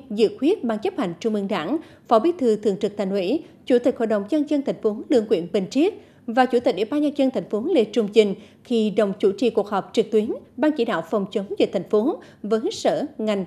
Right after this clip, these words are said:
quận, huyện vào ngày hôm qua, ngày hai mươi hai tháng bảy. Qua đánh giá, các ca mắc mới tăng lên mỗi ngày, chuỗi lây nhiễm của công ty điện tử Việt Hòa vẫn có nguy cơ cao. Vì thành phố mở rộng xét nghiệm, truy vết trên địa bàn trong những ngày qua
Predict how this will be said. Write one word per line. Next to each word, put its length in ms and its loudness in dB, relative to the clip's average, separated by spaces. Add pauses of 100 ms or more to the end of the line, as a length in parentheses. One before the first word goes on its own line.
(120)
quận, 340 0
huyện 200 0 (260)
vào 160 0
ngày 180 0
hôm 100 0
qua, 220 0 (220)
ngày 240 -4
hai 80 -6
mươi 100 -4
hai 140 -6
tháng 160 -10
bảy. 160 -4 (2250)
Qua 120 4
đánh 180 2
giá, 260 2 (160)
các 140 -2
ca 100 2
mắc 200 -2
mới 340 0
tăng 200 0
lên 160 -2
mỗi 220 -2
ngày, 320 -4 (260)
chuỗi 180 0
lây 220 2
nhiễm 180 -4
của 280 0
công 140 -2
ty 120 -6
điện 200 -2
tử 220 -6
Việt 160 -4
Hòa 260 -4 (140)
vẫn 280 -2
có 160 0
nguy 200 0
cơ 260 -2
cao. 240 0 (360)
Vì 120 -2
thành 180 -2
phố 140 2
mở 280 0
rộng 220 -2
xét 260 -4
nghiệm, 200 -4 (140)
truy 140 -2
vết 320 -2
trên 240 0
địa 140 -2
bàn 340 -4
trong 280 -4
những 200 -4
ngày 160 -4
qua 220 0